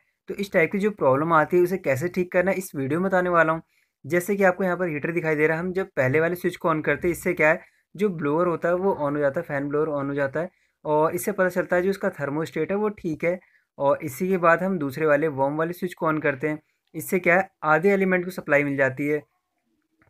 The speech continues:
अगर इस केस में भी हमारा जो हीटर है, वो ठंडी हवा दे रहा है, तो इसका मतलब या तो स्विच में प्रॉब्लम है या फिर एलिमेंट में प्रॉब्लम है। और जब तीसरे हॉट वाले स्विच को on करते हैं, इस केस में भी अगर हमारा जो हीटर है, वो ठंडी हवा दे रहा है,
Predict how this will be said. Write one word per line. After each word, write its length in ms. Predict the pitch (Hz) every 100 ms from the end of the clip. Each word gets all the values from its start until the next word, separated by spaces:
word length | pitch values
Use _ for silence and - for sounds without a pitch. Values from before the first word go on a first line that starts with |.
| _
अगर 220 | 175 190 185 -
इस 140 | 196
केस 280 | - 190 190
में 120 | 196
भी 80 | 202
हमारा 380 | 196 170 160 165
जो 320 | 156 170 175
हीटर 300 | 147 147 147
है, 280 | 156 170 _ _ -
वो 320 | 156 180 190 185
ठंडी 380 | 170 151 165
हवा 200 | 170 160
दे 120 | 156 156
रहा 80 | 156
है, 60 |
तो 120 | 156
इसका 240 | 175 - 160
मतलब 320 | 147 139 160
या 80 | 147
तो 100 | 160
स्विच 240 | - 143
में 100 | 156
प्रॉब्लम 340 | 147 139 147 165
है 60 |
या 100 | 185
फिर 200 | 190 190 - - 143
एलिमेंट 380 | 135 139 143
में 100 | 151
प्रॉब्लम 400 | 160 147 147 147
है। 80 | 151 - - _ -
और 60 |
जब 120 | 139 160
तीसरे 280 | 151 131 175
हॉट 260 | 147 139 151
वाले 160 | 151
स्विच 200 | 156 160
को 180 | - 160
on 80 | 156
करते 240 | 156 135 170
हैं, 100 | 160
इस 120 | 151
केस 280 | - 147 131
में 100 | 160
भी 200 | 175 185 _ _ -
अगर 200 | 147 165
हमारा 440 | 165 156 151 160 160
जो 200 | 156 165
हीटर 300 | 143 135 151
है, 60 |
वो 260 | 165 180 180
ठंडी 380 | - 147 151 165
हवा 180 | 160
दे 140 | 156 147
रहा 100 |
है, 100 | 156